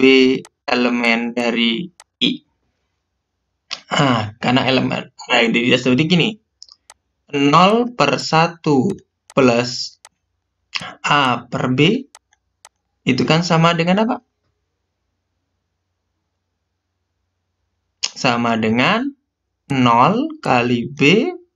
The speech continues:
plus satu kalikan A per satu kali B. Sama dengan berapa? Sama dengan A per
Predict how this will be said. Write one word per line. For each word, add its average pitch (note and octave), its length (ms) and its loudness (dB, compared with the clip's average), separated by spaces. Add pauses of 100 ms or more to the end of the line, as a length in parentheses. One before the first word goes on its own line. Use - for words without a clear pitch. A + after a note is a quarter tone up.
(320)
plus C#3 640 0 (1700)
satu C3+ 800 -2
kalikan A#2+ 880 -2
A G#3 400 0 (720)
per E3+ 480 -2 (1200)
satu C#3+ 640 -2
kali A#2+ 400 -2
B. A2+ 320 0
Sama A#2 480 -6
dengan C#3 320 0
berapa? G3 320 0 (720)
Sama A#2+ 400 -2
dengan A#2 320 -8 (240)
A D#3 320 0 (320)
per B2+ 480 -2